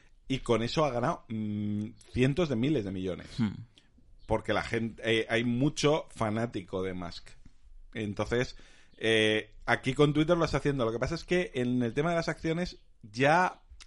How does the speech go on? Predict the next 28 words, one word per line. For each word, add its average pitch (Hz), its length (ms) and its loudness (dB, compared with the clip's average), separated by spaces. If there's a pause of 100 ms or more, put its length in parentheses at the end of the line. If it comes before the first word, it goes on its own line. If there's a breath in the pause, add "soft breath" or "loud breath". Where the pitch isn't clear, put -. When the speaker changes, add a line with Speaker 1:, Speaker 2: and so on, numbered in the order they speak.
Speaker 1:
hay 143 140 6
cierto, 160 800 2 (1200 soft breath)
eh, 139 680 2
hay 151 120 4
cierto, 175 320 4
mm, 156 260 0
control 123 440 4
con 120 160 2
las 120 440 2
cripto, 151 340 2
por 175 60 4
Speaker 2:
Claro. 113 200 8
Speaker 1:
eso 135 220 4
le 143 100 2
gustan 135 320 -2
tanto. 147 320 -6
Pero 135 180 6
aquí 156 220 4
hay 190 120 6
cierto 180 280 4
control 160 300 6
Speaker 2:
Sí, 185 80 10
Speaker 1:
y 113 40 10
Speaker 2:
aquí 110 140 8
Speaker 1:
esto 147 220 8
le 180 80 10
puede 165 260 8
acabar. 160 440 4